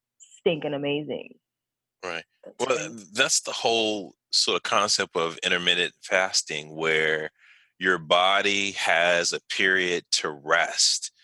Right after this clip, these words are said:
Speaker 2: It's not trying to process food. So I definitely think for us, when we were doing the juice cleanse, that, um, our body, our, our, our, our digestive tract didn't have to work as hard.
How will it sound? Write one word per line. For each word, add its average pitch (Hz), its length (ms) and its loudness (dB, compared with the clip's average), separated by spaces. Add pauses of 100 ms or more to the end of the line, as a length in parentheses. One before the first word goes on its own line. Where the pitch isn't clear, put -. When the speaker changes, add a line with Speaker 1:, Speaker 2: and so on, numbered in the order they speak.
(160)
Speaker 2:
It's 82 220 -2
not 92 200 2
trying 90 360 0
to 80 80 -8
process 80 640 0
food. 90 640 -12 (460)
So 85 720 2 (120)
I 87 200 2 (220)
definitely 87 640 0
think 80 340 0 (380)
for 73 280 0
us, 85 540 2
when 85 200 -10
we 82 80 -10
were 80 80 -8
doing 80 220 -6
the 78 60 -6
juice 85 440 -2
cleanse, 73 560 -6
that, 73 320 0 (640)
um, 73 300 -2
our 82 140 4
body, 92 800 0 (180)
our, 78 200 0
our, 76 200 2 (120)
our, 73 300 -6 (100)
our 76 80 -6
digestive 80 640 0
tract 80 380 0
didn't 80 180 -12
have - 160 -4
to 78 80 -18
work 85 300 -4
as - 120 0
hard. 78 640 0